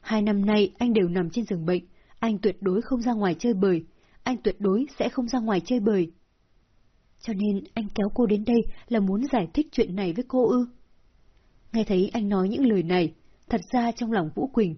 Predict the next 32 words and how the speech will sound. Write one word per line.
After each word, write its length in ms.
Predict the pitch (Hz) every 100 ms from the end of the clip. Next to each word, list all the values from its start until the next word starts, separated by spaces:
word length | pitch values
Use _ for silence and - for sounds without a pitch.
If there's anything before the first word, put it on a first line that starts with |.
| -
cảm 180 | 196 156
thấy 280 | - 180 233 -
vô 180 | 240 233
cùng 220 | 208 160
đau 160 | 208 220
đớn. 280 | 185 190 240 - - - _ _ _ _ _ _
Cô 120 | 226
có 120 | 208 202
chút 220 | 277 294
không 160 | 262 214
dám 280 | 214 202 269
tưởng 200 | 220 156
tượng, 240 | - 190 - _ _ _ _ -
hai 200 | 247 240
năm 240 | 240 226
nay 160 | 240 226 - - -
anh 180 | 269
đều 140 | 233 202
nằm 220 | 190 180
trên 160 | 269 220
giường 200 | 202 165
bệnh, 180 | 190 185 _ _ _ _ -
một 160 | 220 220
mình 180 | 226 208
anh 200 | 269 262
đã 80 | 285
vượt 140 | 247 -
qua 140 | 254 240 -
quãng 180 | 240 294
thời 160 | 240 175
gian 220 | 240 240
đó 220 | 226 208